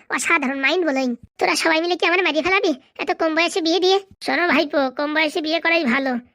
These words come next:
এদিক ওদিকে কোনো জায়গার ধোকা ছ্যাঁকা কিচ্ছু খাবা না, বুঝতে পারিস? তারপরে বাইরে থাকবা,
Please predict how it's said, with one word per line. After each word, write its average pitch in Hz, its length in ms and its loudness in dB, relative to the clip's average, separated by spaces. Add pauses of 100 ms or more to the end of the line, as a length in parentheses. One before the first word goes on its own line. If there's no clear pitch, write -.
(140)
এদিক 294 320 -8
ওদিকে 311 420 -2 (220)
কোনো 302 180 0
জায়গার 302 300 0
ধোকা 247 340 2
ছ্যাঁকা 285 400 -2
কিচ্ছু 294 380 -8
খাবা 262 240 0
না, 254 120 0
বুঝতে 294 240 -4
পারিস? 370 260 0 (500)
তারপরে 302 420 0
বাইরে 285 320 -2
থাকবা, 294 360 -2